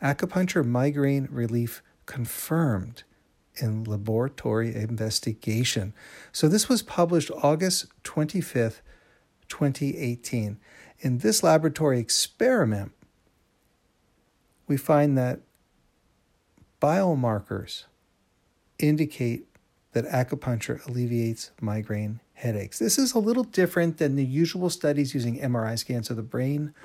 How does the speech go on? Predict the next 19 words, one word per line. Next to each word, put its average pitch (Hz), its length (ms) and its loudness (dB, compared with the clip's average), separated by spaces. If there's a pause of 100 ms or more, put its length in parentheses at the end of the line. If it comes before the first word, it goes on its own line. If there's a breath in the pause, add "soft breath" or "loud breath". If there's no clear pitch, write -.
(180 loud breath)
showing 120 560 0 (260 soft breath)
better 123 200 4
functional 110 640 -4
connectivity 123 800 -4 (1200 soft breath)
and 135 340 2
subjective 147 560 2
clinical 131 360 0
outcomes 131 500 0
in 120 80 -4
human 131 300 0
trials 117 400 0
where 117 340 -2 (460 loud breath)
we 117 420 -2
look 131 240 -2
for 110 420 -2
symptom 117 680 -2
reduction. 110 600 -4 (380 soft breath)
Here, 226 420 2
they're 156 300 2